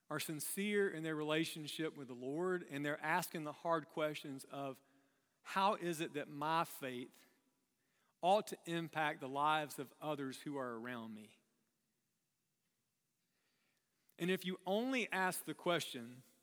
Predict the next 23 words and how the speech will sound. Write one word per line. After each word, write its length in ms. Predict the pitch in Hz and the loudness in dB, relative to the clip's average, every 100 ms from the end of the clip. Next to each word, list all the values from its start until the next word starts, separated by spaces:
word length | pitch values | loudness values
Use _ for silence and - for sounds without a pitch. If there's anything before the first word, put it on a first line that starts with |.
| _ _ _ _ _ _ _ - 156 | _ _ _ _ _ _ _ -14 -10
and, 100 | 147 | -6
and 100 | 151 | -2
I've 140 | 139 139 | 0 2
done 160 | 170 | 0
it 100 | 160 | 0
myself, 560 | 139 131 - 151 123 - | -6 -6 -2 -2 -2 -6
trust 320 | - 139 - | -2 -2 -2
me, 160 | 117 117 | -10 -8
I've 140 | 110 | -6
done 160 | 135 135 | -6 -6
it 120 | 123 | -8
myself. 480 | 117 - 131 117 - - _ _ _ _ _ _ _ _ _ _ - | -10 -10 -10 -10 -12 -20 _ _ _ _ _ _ _ _ _ _ -12
If 100 | 143 | -6
you 120 | 165 | -2
only 280 | 175 220 208 | 2 4 6
ask 220 | 185 175 | 6 4
the 80 | 156 | -2
question, 560 | - 180 180 - 131 139 | 0 4 4 0 -4 2
"What 160 | 175 | 4
is 240 | 156 131 127 | 4 0 -6
required?" 680 | 117 - 160 151 120 98 117 - _ _ _ _ _ _ _ _ _ _ _ _ _ _ _ _ _ _ _ | -6 4 8 8 6 -2 -12 -20 _ _ _ _ _ _ _ _ _ _ _ _ _ _ _ _ _ _ _
Do 140 | 147 | 4
I 100 | 147 | 6